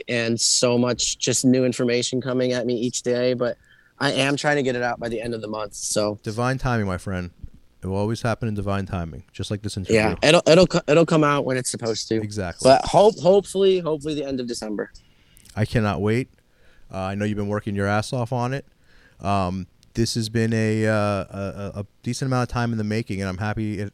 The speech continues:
Speaker 2: it happened when it did, because we were going kinda through the same, uh, same stuff, and that was awesome to, to share that with you. Um,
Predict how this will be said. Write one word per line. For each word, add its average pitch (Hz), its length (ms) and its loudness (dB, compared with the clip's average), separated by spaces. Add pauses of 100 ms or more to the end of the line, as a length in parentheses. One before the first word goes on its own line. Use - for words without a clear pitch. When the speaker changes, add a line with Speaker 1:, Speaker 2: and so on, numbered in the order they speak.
(120)
Speaker 2:
it 101 100 -6
happened 107 300 -4
when 104 100 -2
it 104 100 -6
did, 104 280 -4
because 90 360 -8
we 98 80 -6
were 92 60 -6
going 98 320 -4
kinda 104 260 -4
through 107 180 -4
the 98 40 -2
same, 104 380 -4
uh, 101 240 0 (500)
same 120 240 0
stuff, 104 380 0
and 95 100 -2
that 104 100 2
was 101 120 2
awesome 104 380 2
to, 92 200 0
to 95 160 -4
share 104 280 2
that 90 200 0
with 87 180 -4
you. 85 220 -4 (140)
Um, 98 420 0